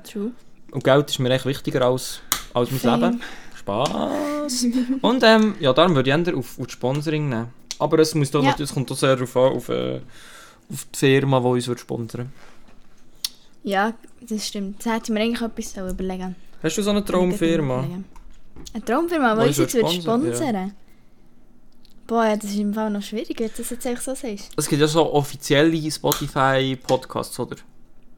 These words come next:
Speaker 1: Äh,
Speaker 2: Weißt
Speaker 1: ja,
Speaker 2: du, so
Speaker 1: wo
Speaker 2: Spo-
Speaker 1: von Spotify so... Oh,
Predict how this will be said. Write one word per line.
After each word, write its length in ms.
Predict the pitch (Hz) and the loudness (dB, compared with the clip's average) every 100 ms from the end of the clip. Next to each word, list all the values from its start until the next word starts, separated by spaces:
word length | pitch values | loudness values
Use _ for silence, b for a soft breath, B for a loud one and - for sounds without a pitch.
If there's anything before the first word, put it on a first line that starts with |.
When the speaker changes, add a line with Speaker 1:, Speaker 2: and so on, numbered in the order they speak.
| - - - - - - - | -20 -20 -20 -20 -20 -20 -10
Speaker 1:
Äh, 600 | 208 202 202 202 202 202 | -6 -4 -4 -2 -2 4
Speaker 2:
Weißt 0 | |
Speaker 1:
ja, 200 | 208 240 | 6 8
Speaker 2:
du, 180 | 262 120 | 6 4
so 80 | 123 | 4
Speaker 1:
wo 40 | 220 | 2
Speaker 2:
Spo- 40 | |
Speaker 1:
von 120 | 233 | 2
Spotify 640 | 247 254 269 269 233 220 233 | 2 0 -2 -2 2 4 2
so... 440 | - 233 226 220 - - | 0 -2 -2 -4 -10 -8
Oh, 140 | 220 | -2